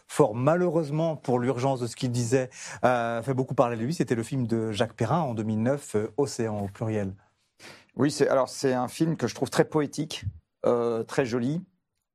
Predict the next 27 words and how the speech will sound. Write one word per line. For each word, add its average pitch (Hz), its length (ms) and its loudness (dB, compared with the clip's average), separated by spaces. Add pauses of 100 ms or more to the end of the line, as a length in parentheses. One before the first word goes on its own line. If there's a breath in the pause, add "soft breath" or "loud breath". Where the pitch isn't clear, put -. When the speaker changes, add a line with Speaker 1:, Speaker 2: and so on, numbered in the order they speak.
(380)
Speaker 2:
Euh, 117 380 0
il 117 140 0
est 127 80 6
à 123 60 4
la 127 80 2
fois 139 220 2
frappant 139 320 0
par 117 160 2
les 117 180 -4
images, 147 460 0 (520 loud breath)
euh, 110 480 2
il 107 160 0
est 101 200 2
directement 107 560 2
en 107 40 -2
lien 117 300 0
avec, 101 300 -2
euh, 98 340 2
avec 98 220 0
le 101 100 -2
thème, 107 260 0
euh, 90 300 0
le 90 120 -4
thème 104 240 0
qu'on 98 160 -6
traite - 260 -4
là. 151 240 2